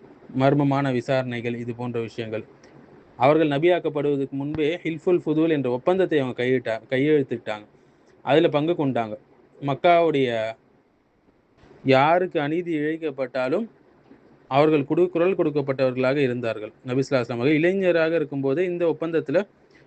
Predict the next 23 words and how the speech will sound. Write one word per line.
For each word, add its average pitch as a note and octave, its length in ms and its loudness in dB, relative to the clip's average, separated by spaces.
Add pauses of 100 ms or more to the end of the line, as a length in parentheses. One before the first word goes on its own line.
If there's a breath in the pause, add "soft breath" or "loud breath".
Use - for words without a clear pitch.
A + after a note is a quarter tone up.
(120)
அவங்க C3+ 280 2
வந்து B2+ 300 2 (720)
கலந்து C#3+ 300 0
கொண்டாங்க. A2 380 -2 (600)
இந்த D#3 260 2
ஒப்பந்தம் F3+ 400 0
வந்து E3 260 0 (460)
அப்போ C#3 240 0
இருக்கக்கூடிய D#3+ 420 2
மக்களுக்கு D#3 400 0
அநீதி D3+ 240 0
இழைக்கப்பட்டால் C3+ 640 0
அதற்கு C3+ 340 -2
எதிராக D#3 320 0
குரல் C#3 280 0
கொடுத்து C3 260 -2
அவர்களுக்கு B2+ 440 0
உதவுவதற்கு C#3 680 2 (540 loud breath)
போடப்பட்ட D3 460 2 (240)
ஒரு C3 180 0
ஒப்பந்தம் A#2+ 420 -2
மக்கத்து C#3+ 400 0
குறைஷிகளால். B2+ 720 0